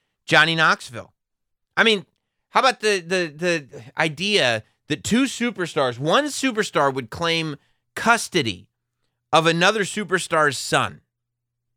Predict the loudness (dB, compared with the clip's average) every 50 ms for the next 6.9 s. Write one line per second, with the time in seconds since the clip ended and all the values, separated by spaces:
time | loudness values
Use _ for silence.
0 | _ _ _ _ _ _ _ _ _ _ _ _ _ _ _ _ _ _ _ _
1 | _ 2 2 4 4 2 2 2 2 0 2 4 4 4 2 2 -2 -6 -8 -6
2 | -6 -6 -6 -2 0 0 2 2 0 -2 -6 -10 -4 -2 -2 -2 0 2 2 2
3 | 2 2 0 -2 -2 -2 0 0 -2 -2 -2 0 0 0 2 2 4 4 6 4
4 | 2 2 0 -4 -6 -6 -6 -6 -6 -6 -6 -6 -8 -8 -4 -2 0 2 4 4
5 | 2 2 -2 -4 -2 2 2 4 4 4 2 2 2 0 0 -4 -6 -6 -4 0
6 | 0 0 0 0 -2 -2 -4 -4 -6 -8 -8 -8 -8 -10 -10 -10 -14